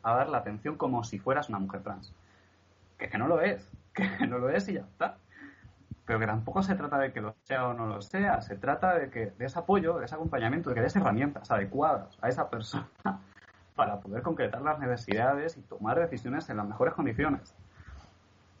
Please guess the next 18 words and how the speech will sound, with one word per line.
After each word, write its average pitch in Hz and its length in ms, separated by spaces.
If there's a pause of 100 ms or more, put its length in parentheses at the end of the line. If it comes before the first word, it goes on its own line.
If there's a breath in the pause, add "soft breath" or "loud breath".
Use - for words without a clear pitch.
(240)
Y 123 100
es 143 100
un 190 100
problema 190 460
muy 123 220
grave 147 380
que 110 100
hay 98 200
también. 98 420 (800)
En 117 140
general, 113 760
es 113 200 (220)
que 131 320 (880)
las - 100
personas 135 380
no 156 100
binarias 135 380
estamos, 127 320